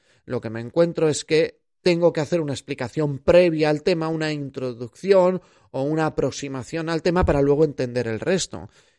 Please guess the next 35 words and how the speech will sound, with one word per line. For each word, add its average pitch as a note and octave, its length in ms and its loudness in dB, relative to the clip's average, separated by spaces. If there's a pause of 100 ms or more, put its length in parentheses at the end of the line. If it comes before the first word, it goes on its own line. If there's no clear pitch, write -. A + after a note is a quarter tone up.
(120)
Pero - 140 -12
yo A2+ 120 -6
eso C3+ 180 -4
lo C3 100 0
hago A2 160 -6
en G#2 80 -14
clase. C#3 340 -4
Si G#2 140 -14
no G2+ 120 -10
vais A2+ 180 -6
a B2+ 80 -4
clase C#3 260 -6
os D3+ 80 -4
podéis B2+ 240 -6
encontrar C3+ 380 -6
que - 80 -10
al A2 80 -6
estudiar A#2+ 400 -6
un C#3+ 100 -8
tema D3+ 160 -4
dices, C3 260 -8
"Me A#2+ 140 -10
faltan C3+ 500 -8
cosas", D#3 520 -6 (280)
y C3 80 -20
tú C3+ 120 -10
te C3+ 120 -4
tienes B2 300 -10
que - 120 -18
ir G#2 100 -14
atrás. C3 540 -2 (200)
Imaginaros B2 600 -6
que - 80 -8
estáis - 280 -6
estudiando, C3+ 640 0